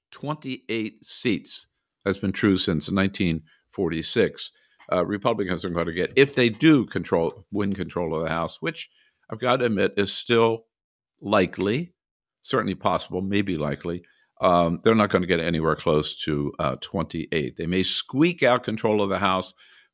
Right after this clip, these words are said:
but it's not gonna be the triumph that the media has been predict-, pre-, been predicting and that Kevin McCarthy's been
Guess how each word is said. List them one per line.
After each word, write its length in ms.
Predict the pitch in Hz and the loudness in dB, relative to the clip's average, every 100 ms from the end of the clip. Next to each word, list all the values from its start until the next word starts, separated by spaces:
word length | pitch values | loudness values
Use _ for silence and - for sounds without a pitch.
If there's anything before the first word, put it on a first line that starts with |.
| - | -2
but 220 | 95 92 - | 0 0 -2
it's 240 | 101 - | -4 -4
not 200 | 104 98 | -4 -4
gonna 180 | 98 85 | -4 -2
be 160 | 90 | -2
the 140 | 78 80 | -4 -8
triumph 720 | - - 131 117 85 85 _ _ _ _ _ _ | -8 0 2 2 -2 -6 _ _ _ _ _ _
that 260 | 90 87 - | -4 -4 -4
the 100 | 85 | -4
media 340 | 92 95 92 | -2 -2 -2
has 100 | 80 | -4
been 200 | - 80 | -4 -6
predict-, 520 | 73 90 78 90 - - | -2 -2 2 0 -2 -6
pre-, 180 | - 87 - | 0 0 0
been 220 | 92 90 | 2 2
predicting 640 | 87 82 80 87 - 78 85 | 2 -2 0 0 0 -2 -2
and 160 | 87 80 | -4 -2
that 180 | 80 - | -4 -2
Kevin 300 | 92 85 78 | -2 -2 -4
McCarthy's 560 | 76 - 82 80 78 | -4 0 0 -2 -8
been 320 | - 76 71 | -6 -6 -6